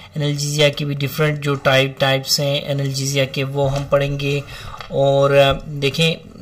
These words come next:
एंड में, इस chapter के एंड में जब हम detail से पढ़ेंगे, एक एक topic हम पढ़ेंगे। यहाँ पे एंड में हम summarize करेंगे एक ही video में पूरा chapter समराइज करेंगे।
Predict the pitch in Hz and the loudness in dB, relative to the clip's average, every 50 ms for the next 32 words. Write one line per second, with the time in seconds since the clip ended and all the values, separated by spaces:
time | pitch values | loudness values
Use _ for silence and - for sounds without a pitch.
0 | - - 160 147 143 - 151 147 147 160 175 190 185 165 156 156 151 - - - | -12 -8 -8 -6 -6 -2 2 2 4 4 4 2 2 2 0 0 -2 -2 -2 -2
1 | 143 - - 151 139 - 147 143 131 139 151 165 165 143 135 131 139 147 151 151 | -2 0 0 -2 -2 -2 -2 -2 2 2 2 2 2 0 0 -2 -4 -4 -4 -4
2 | 131 - 147 147 139 139 135 135 156 156 151 151 - 156 139 - - 175 175 160 | -4 -2 -2 -4 -2 -4 -4 -2 0 0 0 0 -2 -4 -2 0 2 2 2 2
3 | 143 139 135 135 135 135 131 - - - - - - - - - 151 156 156 - | 0 0 0 0 0 -2 -4 -8 -12 -16 -18 -18 -20 -14 -6 -2 0 0 0 -2
4 | - - - 160 170 170 165 - - 147 131 - - 143 120 131 139 135 - 131 | -6 -6 -2 0 0 0 -2 -2 0 0 0 0 -2 -6 -6 -6 -6 -4 -2 -2
5 | 131 131 135 135 131 127 131 135 143 - 156 151 - - 156 160 170 175 165 151 | -2 -2 -2 -2 -2 -2 -2 -2 -2 -2 -2 -2 -2 0 2 2 2 2 2 0
6 | 139 135 139 139 131 - 151 143 135 135 131 135 151 156 - - 165 160 156 156 | 0 0 -2 -2 0 0 0 2 2 2 2 2 2 0 0 0 2 2 2 0
7 | 165 160 151 156 160 156 170 165 151 147 147 151 151 147 147 143 143 - 156 151 | -2 -2 -2 -2 -2 -2 -2 -2 0 0 0 0 0 0 0 -2 -2 0 2 2
8 | 147 143 - 160 139 - - 156 143 - - - - - - - - - - - | 2 2 0 -2 -4 -4 -4 -6 -6 -6 -10 -18 -20 -20 -20 -20 -20 -20 -20 -20
9 | - - - - - - - - - - - - - - - - - - - - | -20 -20 -20 -20 -20 -20 -20 -20 -20 -20 -20 -20 -20 -20 -20 -20 -20 -16 -10 -6
10 | 160 147 143 143 143 160 156 - - 185 180 170 170 165 156 | -2 2 4 6 6 6 4 4 2 2 4 2 2 0 0